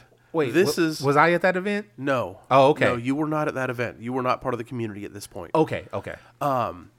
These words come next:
Speaker 2: this is, this is exactly why we stress that everybody that comes be vetted by somebody that's been in the community for at least a year. Okay? This dude, who had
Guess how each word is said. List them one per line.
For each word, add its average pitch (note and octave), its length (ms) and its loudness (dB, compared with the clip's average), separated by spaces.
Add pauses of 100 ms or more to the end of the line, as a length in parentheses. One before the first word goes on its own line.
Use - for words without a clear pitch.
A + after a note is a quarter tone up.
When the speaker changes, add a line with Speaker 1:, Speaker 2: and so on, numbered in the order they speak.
(240)
Speaker 2:
this D3+ 380 -4
is, C#3 640 -2 (840)
this E3+ 280 -2
is D3 100 -8
exactly C3 600 -4
why A2 520 -4
we A#2 640 -8
stress A#2 600 -4
that G#2+ 320 -10 (200)
everybody C3+ 380 -4
that A#2+ 100 -6
comes C3 400 -8 (340)
be C3 180 -6
vetted B2 380 -2
by A#2 200 -2
somebody B2 380 -6
that's A#2 200 -8
been C3+ 260 -2
in C#3 80 -2
the B2 80 -6
community A#2+ 400 -6
for A2+ 280 -4
at A2 220 -6
least C3 460 -10
a B2 80 -4
year. A2 520 -10 (500)
Okay? G#2 320 -6 (640)
This E3 320 0
dude, C3+ 440 2
who C3 240 -2
had B2 260 -2